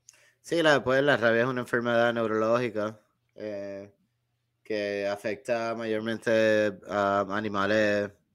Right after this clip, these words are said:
em, salvajes, ¿no? La tasa en perros mascotas es bien, bien baja. Eh, la, el problema es que es una enfermedad zoonótica que afecta a los seres humanos también. Eh,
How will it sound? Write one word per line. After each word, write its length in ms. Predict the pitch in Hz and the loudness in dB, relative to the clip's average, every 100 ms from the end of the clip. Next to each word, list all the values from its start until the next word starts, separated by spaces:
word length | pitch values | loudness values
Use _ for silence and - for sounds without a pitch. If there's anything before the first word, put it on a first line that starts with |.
| _ | _
em, 680 | 95 98 95 98 92 92 92 _ _ _ _ _ | -6 -4 -4 -6 -8 -14 -20 _ _ _ _ _
salvajes, 600 | - 110 104 120 139 117 | -8 -4 0 2 2 0
¿no? 280 | 113 123 135 _ _ _ | -4 -10 -12 _ _ _
La 380 | 104 104 98 98 | -6 -2 -2 -2
tasa 400 | 104 98 117 117 | -4 -4 -2 -2
en 120 | 110 | -2
perros 480 | 117 110 113 110 107 | -2 -2 -2 -2 -2
mascotas 480 | 107 - 107 107 110 | -6 -6 -6 -4 -4
es 100 | 101 | -4
bien, 240 | 110 107 | -4 -4
bien 220 | 107 101 | -6 -4
baja. 400 | 95 98 95 95 _ _ _ _ _ _ _ _ _ | -4 -4 -4 -10 _ _ _ _ _ _ _ _ _
Eh, 720 | - 101 98 95 95 95 95 92 _ _ | -8 -4 -2 -2 -4 -4 -6 -12 _ _
la, 220 | 101 104 | -6 -6
el 80 | 101 | -4
problema 480 | 110 104 101 107 117 | -6 -6 -4 -6 -8
es 60 | 113 | -4
que 100 | 117 | -4
es 60 | |
una 180 | 117 113 | -4 -6
enfermedad 440 | 110 113 110 107 | -6 -6 -4 -4
zoonótica 800 | 107 113 104 117 117 120 - 113 | -2 -2 -2 -2 -2 -2 0 -2
que 80 | 107 | -2
afecta 680 | - 101 - 104 101 98 98 _ _ _ _ | -4 -6 -2 0 0 -2 -6 _ _ _ _
a 80 | 101 | -4
los 140 | 101 | -2
seres 200 | - 104 107 | -2 -2 -2
humanos 340 | 101 95 92 | -2 -6 -6
también. 480 | - 95 110 120 131 _ _ _ _ _ _ _ _ _ _ - | -8 -2 -2 -2 -8 _ _ _ _ _ _ _ _ _ _ -6
Eh, 600 | 110 104 104 101 101 | -2 0 -2 -2 -4